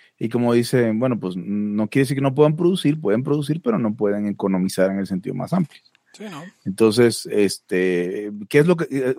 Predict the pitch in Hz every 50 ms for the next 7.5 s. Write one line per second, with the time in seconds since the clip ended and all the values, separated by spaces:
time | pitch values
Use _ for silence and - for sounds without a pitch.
0 | 120 - 170 170 190 226 208 - 208 214 202 226 226 202 - - 117 127 131 131
1 | 165 160 170 165 160 147 135 131 127 123 127 117 127 123 127 131 - - 127 110
2 | 104 98 - - _ _ _ _ _ _ _ _ _ _ _ _ _ - - 113
3 | 110 110 110 117 123 131 - 113 101 - - - 110 107 101 101 110 120 131 143
4 | 151 143 151 151 143 - 117 90 90 175 233 247 - _ _ _ _ _ _ -
5 | 113 110 107 107 120 110 123 139 165 156 139 123 120 117 107 90 - 233 - _
6 | _ _ _ _ _ _ _ _ _ _ _ _ _ _ _ _ _ _ _ _
7 | _ _ 113 107 104 101 101 98 98 101